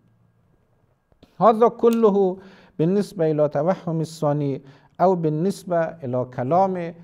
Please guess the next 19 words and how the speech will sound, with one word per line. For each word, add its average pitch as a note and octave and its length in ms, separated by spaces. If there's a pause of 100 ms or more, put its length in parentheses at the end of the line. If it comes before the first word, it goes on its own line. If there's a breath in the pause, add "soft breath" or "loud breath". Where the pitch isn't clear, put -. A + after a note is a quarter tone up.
(120 loud breath)
صاحب A#2+ 420
الفصول B2 540
رضوان B2 360
الله A#2+ 240
عليه. C3 520 (580 loud breath)
محقق G#3+ 540
الخراساني D#3 1000 (240)
يجيب D3+ 460 (180)
أنه D#3+ 640 (220)
هذا C#3 240
الكلام C3 480
من A#2+ 180
الأساس B2 640
لا A#2 100
يكون A#2+ 360
صحيحاً، F3+ 720 (360 loud breath)
لأنه D3+ 460
ما G3+ 240
هو؟ F3+ 380